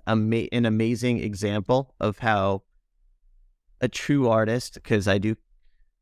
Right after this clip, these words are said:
have no doubt in my mind that you are a true artist. You're one of the most talented guys I know, and, and you use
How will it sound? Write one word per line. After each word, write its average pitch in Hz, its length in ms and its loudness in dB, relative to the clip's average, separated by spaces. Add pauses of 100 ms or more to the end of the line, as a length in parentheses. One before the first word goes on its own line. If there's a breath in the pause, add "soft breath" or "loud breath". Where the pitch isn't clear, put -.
(220)
have 113 220 -2
no 117 180 2
doubt 113 240 4
in 110 80 2
my 110 140 2
mind 110 260 0
that 120 120 0
you 113 200 0
are 101 140 2
a 104 80 -2
true 113 300 0
artist. 110 320 0
You're 110 80 0
one 107 80 -2
of 107 60 -6
the 101 60 -2
most - 140 -6
talented 107 320 0
guys 101 300 0
I 101 80 0
know, 104 320 2
and, 101 200 -4
and 104 220 -2
you 120 140 0
use 123 640 0